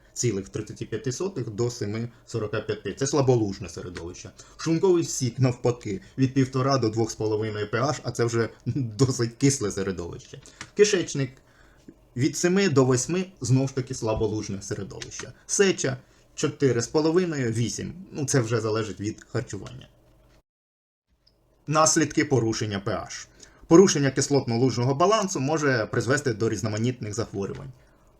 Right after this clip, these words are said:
Ацидоз — це підвищення кислотності крові. Може спричинити втому, запаморочення,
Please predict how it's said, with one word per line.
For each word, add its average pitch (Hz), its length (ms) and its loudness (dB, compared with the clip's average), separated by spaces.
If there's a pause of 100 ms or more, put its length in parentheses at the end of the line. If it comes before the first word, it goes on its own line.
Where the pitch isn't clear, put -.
(240)
Ацидоз — 143 600 2
це 120 80 0
підвищення 127 540 2
кислотності 123 580 -4
крові. 90 400 -4 (360)
Може 143 220 4
спричинити 180 500 0
втому, 175 520 2
запаморочення, 123 840 0